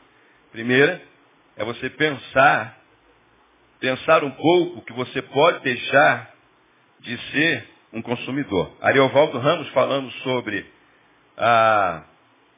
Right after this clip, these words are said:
aquela associação, não, me deu branco agora,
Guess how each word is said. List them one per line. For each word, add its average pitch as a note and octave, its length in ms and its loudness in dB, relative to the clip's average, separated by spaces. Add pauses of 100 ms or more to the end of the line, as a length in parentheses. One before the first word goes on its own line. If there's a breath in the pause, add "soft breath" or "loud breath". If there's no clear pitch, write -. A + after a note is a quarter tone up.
(1080)
aquela A#2+ 520 2
associação, A2 840 -6 (640)
não, B2 200 -14
me F2 140 -20
deu A2 120 -12
branco G2 280 -14
agora, D2+ 260 -20